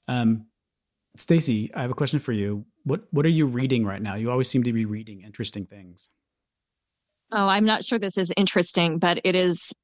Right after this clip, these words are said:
Speaker 2: if I am reading Essentialism. And this book is about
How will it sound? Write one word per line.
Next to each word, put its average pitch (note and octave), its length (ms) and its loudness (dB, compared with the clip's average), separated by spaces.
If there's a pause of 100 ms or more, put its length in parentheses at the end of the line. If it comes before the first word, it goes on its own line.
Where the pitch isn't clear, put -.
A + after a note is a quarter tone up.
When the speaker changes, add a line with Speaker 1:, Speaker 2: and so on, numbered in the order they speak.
(120)
Speaker 2:
if D#3+ 200 -6
I F#3 80 4
am G3 220 4
reading G3+ 400 2 (240)
Essentialism. E3+ 1080 2 (680)
And F#3+ 220 2
this F3+ 140 -4
book F#3 240 0
is E3+ 220 -2 (280)
about E3 420 0